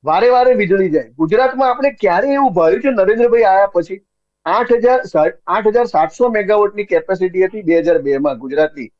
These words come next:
વીજ ક્ષમતા, ઉત્પાદન ક્ષમતા. આજે સાડી અડતાલીસ હજાર, forty-eight thousand eight hundred and fifty મેગાવોટ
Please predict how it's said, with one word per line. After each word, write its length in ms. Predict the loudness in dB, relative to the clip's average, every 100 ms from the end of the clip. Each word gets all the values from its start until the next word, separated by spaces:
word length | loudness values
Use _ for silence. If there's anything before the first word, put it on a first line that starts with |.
| _
વીજ 280 | -6 -4 -4
ક્ષમતા, 460 | -4 -4 -4 -2 -2
ઉત્પાદન 520 | -2 -4 -2 -2 -4
ક્ષમતા. 340 | -6 -14 _ _ _ _ _
આજે 240 | -6 -2 -2
સાડી 420 | 0 2 2 0
અડતાલીસ 500 | 0 0 -2 -2 0
હજાર, 420 | 0 2 0 -2 _ _ -4
forty-eight 560 | -4 -4 -6 -4 -4 -4 -2
thousand 360 | 0 2 2 0 -8 _ _
eight 220 | -2 0 0
hundred 200 | 2 0
and 80 | -2 -8
fifty 320 | -8 _ -6 -6 -6
મેગાવોટ 580 | -2 0 0 0 0